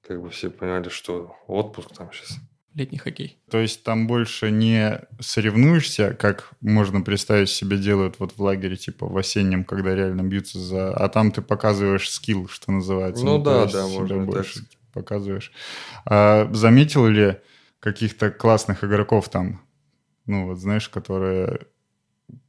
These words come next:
Speaker 3: как кажется, что попад-, ну вот просто реально крутых парней, которые круто играют. М, кого там
Speaker 1: Да не
Speaker 3: например?
Speaker 1: знаю, мне кажется, никто так особо не выделялся, не выпадал, как бы.
Speaker 3: Ну, наверное, Сосунов только выделялся в силу
Speaker 1: Ну,
Speaker 3: как
Speaker 1: только
Speaker 3: ми-,
Speaker 1: роста.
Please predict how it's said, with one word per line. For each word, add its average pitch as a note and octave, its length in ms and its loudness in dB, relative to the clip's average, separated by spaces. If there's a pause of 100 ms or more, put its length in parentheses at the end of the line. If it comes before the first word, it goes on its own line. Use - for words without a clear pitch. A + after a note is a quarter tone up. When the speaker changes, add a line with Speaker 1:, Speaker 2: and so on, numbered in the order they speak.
(140)
Speaker 3:
как G2+ 240 -10
кажется, G2 480 -6
что - 240 -12
попад-, F#2+ 320 -10
ну A2+ 180 2
вот G#2 200 -6
просто G#2+ 320 -4
реально G#2+ 280 0
крутых G#2 380 -6
парней, G#2 360 0
которые F#2+ 300 -4
круто G2 300 -6
играют. F#2 400 -2 (240)
М, G2+ 460 -10
кого G2 240 -4
там G2 140 -6
Speaker 1:
Да G#2 80 0
не G#2+ 60 -2
Speaker 3:
например? A2 160 0
Speaker 1:
знаю, G2+ 300 -2
мне F#2 200 -4
кажется, G2 440 -4
никто G2 320 -4
так F2+ 180 -6
особо F#2 380 -2
не F#2 120 -2
выделялся, F#2 640 0
не F2 60 -10
выпадал, F2+ 520 -2
как E2 200 -14
бы. E2+ 280 -12 (380)
Speaker 3:
Ну, B2 240 4
наверное, A2+ 360 2
Сосунов - 480 0
только G2 260 -6
выделялся G2+ 720 -2
в - 40 -12
силу A#2+ 200 -2
Speaker 1:
Ну, A#2 120 2
Speaker 3:
как A2 180 0
Speaker 1:
только C3 60 8
Speaker 3:
ми-, A#2 60 10
Speaker 1:
роста. A#2 360 4